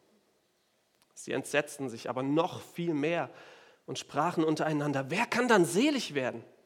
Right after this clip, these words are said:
Jesus aber sah sie an und sprach:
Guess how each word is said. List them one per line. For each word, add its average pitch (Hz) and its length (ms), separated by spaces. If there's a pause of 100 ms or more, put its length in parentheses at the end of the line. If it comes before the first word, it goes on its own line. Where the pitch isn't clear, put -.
(760)
Jesus 160 320
aber 135 220
sah 120 160
sie 117 160
an 135 160
und 135 100
sprach: - 540